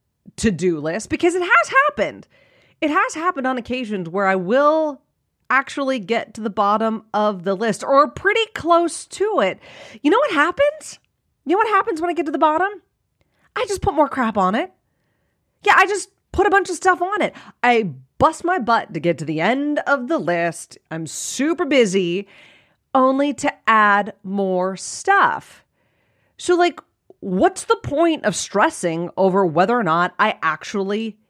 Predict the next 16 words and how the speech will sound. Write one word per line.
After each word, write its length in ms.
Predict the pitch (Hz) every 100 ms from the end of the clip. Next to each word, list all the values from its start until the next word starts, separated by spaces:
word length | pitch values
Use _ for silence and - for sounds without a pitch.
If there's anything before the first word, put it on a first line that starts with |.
| _ 156
get 220 | 151 277
to 60 | 247
the 80 | 262
bottom 340 | 294 392 302
of 120 | 170
it? 200 | 156 - _ _ _ _ _ _
That 100 | 254
I 60 |
actually 340 | 294 294 - 320
finish 480 | - - 403 359 -
everything 360 | - 220 262 254
on 180 | 247 240
the 60 |
to-do 320 | 220 233 311 403
list? 220 | 226 -
Because 400 | 269 254 285 254